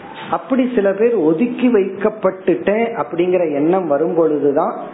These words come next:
இவர்களுக்குள்ள சில வயலன்ஸ் வருது, சில கோபங்கள், சில கேரக்டர் எல்லாம் மாறுது. நம்மளுடைய கேரக்டர் வந்து நம்ம எப்படிப்பட்ட குணத்தோடு இருக்கணுங்கிறது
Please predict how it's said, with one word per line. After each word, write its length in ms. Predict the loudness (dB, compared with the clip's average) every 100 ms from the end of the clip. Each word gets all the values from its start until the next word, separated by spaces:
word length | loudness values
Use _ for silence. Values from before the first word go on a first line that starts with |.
| -2
இவர்களுக்குள்ள 840 | 0 2 0 0 -2 0 0 0
சில 140 | 0 0
வயலன்ஸ் 560 | 2 0 0 0 -2
வருது, 600 | 0 0 0 0 0 0 -2 -2
சில 220 | -2 -2 -6 -4
கோபங்கள், 540 | -2 0 -2 -2 -4 -2
சில 120 | -2
கேரக்டர் 500 | 0 0 0 -2 -4
எல்லாம் 300 | -4 -4 -2
மாறுது. 300 | -2 -2 -6 -12 -18 -20 -20 -20 -12 -4
நம்மளுடைய 720 | -2 0 2 2 2 2 0
கேரக்டர் 720 | -2 0 0 -2 -2 -2 0
வந்து 300 | 0 0 2
நம்ம 280 | 2 2 0
எப்படிப்பட்ட 600 | 0 2 0 0 0 -2
குணத்தோடு 680 | -2 0 0 0 2 2 2
இருக்கணுங்கிறது 1080 | -2 0 0 0 0 0 0 0 2 2